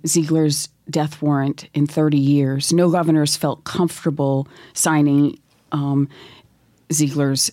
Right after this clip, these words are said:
death warrant. And yet there's no way to evaluate the evidence in full, um, because of the way the jus-, justice system is set up. So you're in this sort of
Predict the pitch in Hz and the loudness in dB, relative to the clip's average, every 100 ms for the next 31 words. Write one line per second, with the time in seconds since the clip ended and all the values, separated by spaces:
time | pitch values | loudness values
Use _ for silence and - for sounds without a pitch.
0 | 143 139 139 - 143 139 135 - 160 165 | -4 -4 -4 -2 0 2 0 2 2 4
1 | 185 180 - - 175 180 165 190 185 185 | 2 0 -2 -4 0 0 2 2 2 2
2 | 175 - - 156 160 170 165 160 156 - | -2 -4 -6 -2 0 2 2 2 2 0
3 | 151 160 156 147 143 143 139 - 214 190 | 0 0 2 0 0 -2 -4 -2 0 0
4 | 139 - - - - - - 156 151 147 | -2 -8 -12 -20 -20 -20 -4 0 2 2
5 | 151 151 180 160 156 156 151 143 143 160 | 2 0 -2 0 0 2 2 0 0 -2
6 | - - - 160 - 156 156 139 - 135 | -2 -6 -4 -2 -2 -2 -2 -4 -4 -4
7 | 123 117 - 139 139 123 - - - _ | -4 -4 -4 -4 -2 -4 -8 -20 -20 _
8 | _ - - 170 156 151 151 151 - - | _ -8 -2 2 2 2 0 -4 -20 -20
9 | - - 165 170 170 175 180 170 160 - | -20 -6 0 0 2 2 4 4 2 -2
10 | 175 151 - | 0 -2 -4